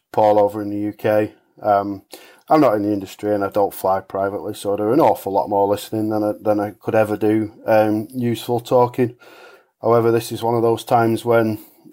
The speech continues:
I can add something to the debate, although it is a bit dubious, if I'm being honest. Um, Captain Nick was recently talking about, um,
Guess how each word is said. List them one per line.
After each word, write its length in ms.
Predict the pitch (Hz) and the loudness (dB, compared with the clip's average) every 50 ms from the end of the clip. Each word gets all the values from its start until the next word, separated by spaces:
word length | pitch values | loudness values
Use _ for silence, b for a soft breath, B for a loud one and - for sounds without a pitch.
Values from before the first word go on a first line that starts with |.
| - - | -10 -10
I 80 | 107 | -10
can 180 | - - 117 117 | -6 -2 0 2
add 160 | 117 113 - | 2 2 2
something 640 | - - 123 113 104 - 120 113 113 107 107 107 _ - | -2 -4 -4 -4 -2 -2 -2 0 0 -2 -6 -8 _ -4
to 200 | - 120 117 110 | 0 0 0 2
the 120 | 107 110 | 0 -2
debate, 480 | 104 107 - 120 113 110 113 117 113 - | -4 -4 0 2 2 4 4 2 0 -2
although 480 | - 107 107 110 107 107 104 101 - b b b b b b b b b b b b b b _ | -2 0 2 4 4 4 4 2 0 b b b b b b b b b b b b b b _
it 140 | - 110 104 | -6 -2 -2
is 140 | 107 98 104 | -2 -2 -4
a 60 | 92 | -6
bit 160 | 98 101 98 | -6 -8 -6
dubious, 480 | 98 104 107 104 95 110 107 101 - 120 | -4 -2 -2 0 0 0 -2 -2 -2 -6
if 140 | 110 - | -8 -8
I'm 60 | 107 98 | -6 -2
being 180 | 110 110 107 | -2 0 0
honest. 400 | 113 113 120 120 117 - - - _ _ - | 0 0 0 -2 -4 -6 -12 -18 _ _ -2
Um, 460 | - 110 117 117 113 113 113 113 110 - _ _ _ B B B B B B B B B | 2 4 4 4 4 2 -2 -6 -8 -10 _ _ _ B B B B B B B B B
Captain 320 | - 160 - - - 135 | 0 0 0 0 -4 -2
Nick 180 | 127 135 135 - | -2 -2 -2 -2
was 140 | 123 117 104 | -6 -6 -2
recently 460 | 127 127 117 - 120 107 110 117 110 | -2 -4 -4 -4 -10 -10 -8 -8 -8
talking 640 | - - 131 120 113 113 - 117 113 110 110 110 107 113 - | -4 0 0 0 0 0 -2 -4 -4 -4 -4 -4 -6 -8 -6
about, 600 | - 107 101 113 110 110 110 110 107 107 - _ _ - | -6 -4 0 4 4 6 6 6 4 2 -2 _ _ 0
um, 600 | 107 107 104 104 104 101 104 104 104 107 104 | 2 4 4 4 2 2 0 0 -2 -4 -4